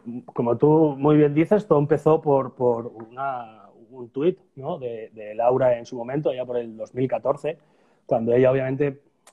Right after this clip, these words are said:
eh, ni se le pasaba por la cabeza que ese tuit iba a poder... Eh, explosionar hacia lo que hoy es el Club de Malas Madres, ¿no? Ella simplemente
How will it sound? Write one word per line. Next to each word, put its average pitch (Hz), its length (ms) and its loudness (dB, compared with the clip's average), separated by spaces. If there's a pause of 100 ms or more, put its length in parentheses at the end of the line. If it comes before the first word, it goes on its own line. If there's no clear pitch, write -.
(220)
eh, 101 300 -12
ni 104 140 -8
se 104 140 -8
le 101 120 -6
pasaba 117 380 0
por 123 120 -2
la 127 140 2
cabeza 127 480 -2 (540)
que 101 200 -4
ese 104 200 -6
tuit 120 380 -2
iba 117 180 2
a 113 60 -2
poder... 117 280 0
Eh, 107 260 -4 (540)
explosionar 120 720 2
hacia 131 200 4
lo 117 140 0
que 120 140 2
hoy 120 180 2
es 123 120 -4
el 107 120 -6
Club 123 160 -2
de 110 40 -4
Malas 92 240 -14
Madres, 135 280 0
¿no? 156 100 -4
Ella 135 140 -6
simplemente 147 400 0